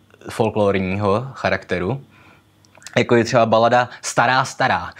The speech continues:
jo, tak tam používá <clears throat> daktyl, že protože daktyl je typický pro, pro češtinu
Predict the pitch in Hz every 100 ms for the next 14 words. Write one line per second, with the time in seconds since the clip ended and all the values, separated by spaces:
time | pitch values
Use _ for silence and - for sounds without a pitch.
0 | - - 120 - - 131 131 120 127 131
1 | 135 123 101 _ - 127 113 117 - -
2 | 98 117 165 - 98 104 113 110 - -
3 | 107 107 104 92 104 - 107 104 107 104
4 | - - 107 - 98 - 101 117